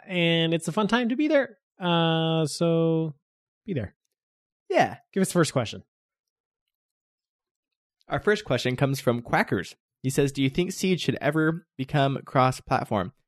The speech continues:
Speaker 2: I know there's a lot of features that would have to be added to console first, but I feel like this could make the game more enjoyable in the future with Siege's decreasing size. This could buy the game more time in the future. For example, it would reduce queue times and higher yields." I don't know if I would say agree with Siege's decreasing size.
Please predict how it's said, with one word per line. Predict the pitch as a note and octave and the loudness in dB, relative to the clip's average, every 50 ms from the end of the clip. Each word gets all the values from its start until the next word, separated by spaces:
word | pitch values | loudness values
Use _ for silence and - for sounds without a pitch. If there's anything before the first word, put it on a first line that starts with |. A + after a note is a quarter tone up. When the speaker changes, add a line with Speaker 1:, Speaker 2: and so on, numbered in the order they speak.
| _ - | _ -8
Speaker 2:
I | - A2+ | -4 -2
know | A#2+ A#2+ | 0 2
there's | B2 B2 A#2+ A#2 | 2 2 2 2
a | A#2 | 2
lot | A#2 B2 B2 | 0 2 0
of | A#2+ - | 0 -2
features | - C3+ C3+ - C#3+ C3 | -2 -4 -2 0 0 2
that | - A2 | 2 0
would | - - | 0 0
have | B2 A#2+ A#2+ - | 0 0 0 -2
to | - | -2
be | - A2+ G#2+ | 0 2 2
added | A2 A2+ A2 - | 2 2 0 -2
to | - | -6
console | - - A2+ G#2+ A#2 - A2 A2 | -4 0 0 0 0 0 -2 -4
first, | - - D3+ D3+ D#3 - - | -2 0 0 0 0 0 -2
but | - G#2 | -4 -4
I | A2+ | -2
feel | - - C#3 | 0 2 2
like | C3 B2 - | 2 2 2
this | - A2 - | -2 -6 -6
could | - - A#2+ | -6 -6 -4
make | A2+ G#2+ - | -4 -4 -4
the | - A2 | -4 -2
game | G#2+ A2 G2+ G2+ | 0 0 0 0
more | G#2+ A#2+ C3+ C#3+ | 0 0 0 0
enjoyable | D3 C#3 C3+ C#3 C3+ C3 B2+ C3 B2+ | 0 0 2 2 2 2 2 0 -2
in | - - A2 | -2 -2 0
the | G#2 G2+ | 0 0
future | - - B2 A#2+ - - A#2 | 0 2 0 0 2 2 2
with | G#2+ G#2+ - | 2 2 0
Siege's | - A#2+ A#2 A#2 A#2 A#2 | 0 0 2 2 2 0
decreasing | - - - _ - B2 A#2+ - - A#2+ | 0 -6 -8 _ -2 -2 -2 0 -2 -4
size. | A#2 - - G#2 G2 F#2+ G2 G2+ - _ _ _ _ _ _ _ _ - | -4 0 2 2 4 4 2 0 -2 _ _ _ _ _ _ _ _ 0
This | A#2 A2 - - - _ _ _ _ _ _ _ _ _ _ _ _ _ _ _ _ _ _ _ _ _ _ _ _ _ - | 0 0 -2 -6 -16 _ _ _ _ _ _ _ _ _ _ _ _ _ _ _ _ _ _ _ _ _ _ _ _ _ -8
could | - C#3 B2+ A#2 - | -2 -2 -2 -2 0
buy | A#2 G#2+ G#2+ G#2 | 0 2 2 2
the | G#2 G2+ | 2 0
game | - A2 G#2 G2+ | 0 0 0 0
more | G#2 A2 A2+ A#2+ | 2 2 2 2
time | - - G#2+ G#2 G#2+ | 2 0 0 0 0
in | G#2 | 0
the | G2+ G2+ | 0 0
future. | - G#2+ G#2 - G#2+ | 2 2 2 2 2
For | - - G#2+ | -2 -2 -4
example, | G2+ - - G2+ G2+ - G2+ | -4 -2 -2 -2 0 0 0
it | F#2 - F2 | 0 2 0
would | G2+ G2 | 0 0
reduce | G2+ G2+ G2+ F#2+ - - | 0 0 -2 -4 -4 -4
queue | - A2 F#2 | -4 -4 -4
times | - - F#2+ F#2 F#2+ | -4 -4 -4 -4 -4
and | G2 - | -6 -6
higher | A#2 G2+ F#2 F2+ | -4 -4 -2 -2
yields." | E2 D#2+ E2+ F2 - _ _ _ _ _ _ | -2 -4 -6 -8 -10 _ _ _ _ _ _
I | - A#2 B2+ | -2 0 0
don't | D#3 - | 0 0
know | - D#3+ D#3 | 0 -2 -2
if | D#3+ - | 0 2
I | D#3 C#3+ | 0 2
would | C3+ B2 A#2 | 0 0 -4
say | - - B2 A#2+ A#2+ A#2 A#2 F#2+ | -2 -2 0 2 2 2 0 0
agree | - G#2 G#2+ - A2+ A2 A2+ | 0 -2 -2 0 0 0 2
with | A#2 A2+ A2+ - | 2 0 -2 -4
Siege's | - - A#2 G#2 - A2 G#2+ - - | -2 -2 -2 0 0 0 0 -2 -6
decreasing | - - A2 - - G#2+ A2 - - A2 A2+ | -8 -10 -8 -2 -2 -2 -2 -2 -4 -6 -6
size. | - - G2 F#2 G#2+ C#3+ F3 - - | -2 -2 0 2 2 2 0 -2 -6